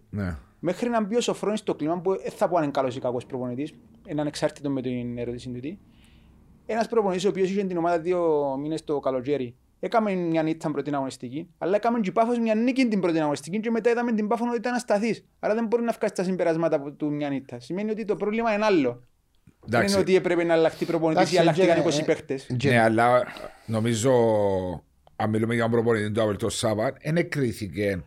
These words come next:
Speaker 2: Είναι θέμα Σάβα, είναι θέμα Σάβα.
Speaker 1: Ναι, θέμα πολιτικής του
Speaker 2: Ναι,
Speaker 1: σωματείου της
Speaker 2: ναι, ότι
Speaker 1: εταιρείας.
Speaker 2: άλλαξε πρώτη αγωνιστική
Speaker 1: Ναι,
Speaker 2: προπονητή.
Speaker 1: διότι μπορεί να θωρούν, όμως, μπορεί να ήταν μια περίοδος που ανάλαβε μέσα στο Γενάρη, εδόθηκε του η περίοδος των, α, τα, τα θέλω του ικανοποιηθήκαν με τους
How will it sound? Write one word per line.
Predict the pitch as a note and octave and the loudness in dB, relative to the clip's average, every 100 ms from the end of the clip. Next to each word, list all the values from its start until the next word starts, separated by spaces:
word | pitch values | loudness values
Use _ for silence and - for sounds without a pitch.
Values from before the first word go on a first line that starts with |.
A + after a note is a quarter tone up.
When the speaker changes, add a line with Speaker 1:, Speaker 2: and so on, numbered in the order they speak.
| - | -4
Speaker 2:
Είναι | D#3 | -4
θέμα | F3 E3+ | -2 -2
Σάβα, | D3+ C3 A2 A2+ | -2 -4 -6 -8
είναι | C#3+ - | -12 -8
θέμα | B2+ | -8
Σάβα. | A#2+ B2 A2+ | -8 -10 -8
Speaker 1:
Ναι, | A#2+ A#2+ | -2 -2
θέμα | G#2 D3+ D3 D#3+ | 0 2 4 4
πολιτικής | D#3 E3 C#3 G#2 B2+ D3 | 6 6 4 2 0 0
του | D#3 | 2
Speaker 2:
Ναι, | D3 C#3 | 2 2
Speaker 1:
σωματείου | - C3+ A#2 B2 C#3 | 4 4 4 2 2
της | C3+ C#3 | 2 2
Speaker 2:
ναι, | |
ότι | C#3+ | 2
Speaker 1:
εταιρείας. | - G#3+ | 4 6
Speaker 2:
άλλαξε | - - E3+ | 6 4 0
πρώτη | F#3+ G#3 | 0 0
αγωνιστική | G#3+ G#3+ - F#3 | -2 -2 -4 -4
Speaker 1:
Ναι, | F#3+ | 0
Speaker 2:
προπονητή. | G3+ F#3+ D3+ | 0 0 2
Speaker 1:
διότι | B2+ D3 | 4 6
μπορεί | E3+ B2+ B2+ | 6 4 4
να | D#3+ | 4
θωρούν, | D3+ A2 A#2+ A#2 | 2 2 2 2
όμως, | B2+ B2+ C#3 - - _ _ _ _ _ | 0 2 0 -2 -8 _ _ _ _ _
μπορεί | - G#2+ G#2+ | -4 0 2
να | A2+ | 2
ήταν | A#2 A2 A#2 A2 E2+ | 0 2 0 0 -2
μια | A2+ A2+ | -2 0
περίοδος | A2 A2+ A2+ A2 | 2 2 2 0
που | G#2+ | -2
ανάλαβε | G#2 G#2+ G#2+ G#2 | 0 0 0 -2
μέσα | G2+ G#2+ | -2 -4
στο | G#2+ G#2 | -4 -4
Γενάρη, | G2 F#2 F#2 G2+ A2 A2+ A2+ - | -2 -4 -4 -4 -2 0 -2 -4
εδόθηκε | - G2+ G#2+ G2+ A2+ | -6 -4 -2 -2 -4
του | G#2+ | -2
η | G#2+ | 0
περίοδος | G2 G2+ G#2 G#2+ A2 G#2 | 0 0 0 0 0 -2
των, | - G#2+ A2 A2 | -2 -2 -2 -6
α, | G#2 G#2 G2 F#2+ F#2+ F#2 - | -6 -6 -6 -6 -6 -8 -2
τα, | G#2 G2+ - | 0 0 -2
τα | A2 | -2
θέλω | A2 C3 B2 A2+ | 0 0 2 2
του | |
ικανοποιηθήκαν | A#2+ A2+ A2+ A2 F#2+ G2 A2+ G#2+ A2+ A2+ | -2 -2 -2 -2 -4 -4 -4 -2 -2 -2
με | A2+ | -4
τους | F2 G2+ F#2+ - | -4 -4 -6 -12